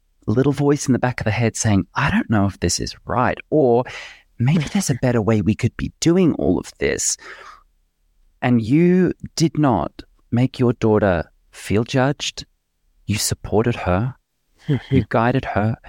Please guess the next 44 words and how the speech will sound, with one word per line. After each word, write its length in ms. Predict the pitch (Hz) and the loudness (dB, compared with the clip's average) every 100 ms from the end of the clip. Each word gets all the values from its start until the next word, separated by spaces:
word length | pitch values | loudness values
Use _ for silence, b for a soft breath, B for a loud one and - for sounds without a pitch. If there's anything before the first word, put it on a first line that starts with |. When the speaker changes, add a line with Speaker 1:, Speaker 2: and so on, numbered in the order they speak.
| B B - | B B -4
Speaker 1:
tried 240 | 104 98 | -2 -2
to 60 | - | -2
keep 240 | - 117 | -2 0
her 100 | 127 | 0
safe. 360 | - 113 98 - | 0 0 0 0
And 160 | 101 92 | 2 2
when 100 | 87 | 2
she 200 | - 90 | 0 0
was 180 | 80 71 | 0 0
ready 300 | 98 110 117 | 0 0 -2
to 160 | - | -2
come 260 | - 123 110 | -2 -2 -2
out, 240 | 107 95 - | -2 -2 -2
you're 140 | 101 82 | 0 0
like, 240 | 80 - | 0 -2
"I 60 | 90 - | -4 -2
got 280 | 87 - 95 | -2 0 0
you. 100 | 87 | 2
Let's 220 | 73 - | 0 -4
go." 360 | - 117 82 - - | -2 0 0 -2 -2
Under 160 | 95 - | -2 -2
the 120 | - | -6
cloak 340 | - - - | -6 -6 -4
of 100 | - | -4
darkness, 680 | - 65 - - 107 - - | 0 0 -2 -2 -2 -2 0
like 260 | 65 - - | -2 -4 -6
Zorro 600 | 107 87 98 92 69 60 - | -4 0 2 2 2 0 -4
<laughs> 40 | |
taking 420 | - - - - 104 | -6 -6 -4 -2 0
your 160 | 95 | 0
horses 460 | - - - - - | -2 -4 -2 -2 -2
in 160 | 123 | 0
the 100 | 143 | 0
middle 240 | 139 151 151 | 2 2 2
of 80 | 131 | 2
the 100 | 127 | 2
night 220 | 123 135 73 | 2 2 0
and 80 | |
getting 260 | - 123 120 | 0 2 2
out 160 | 90 156 | 2 0
of 100 | 95 | 2
there. 200 | 101 - B B B B B | 0 -2 B B B B B
Speaker 2:
Yeah. 320 | - 131 131 - | -2 -2 -2 -4
Speaker 1:
How, 500 | - - 87 110 | -2 0 0 0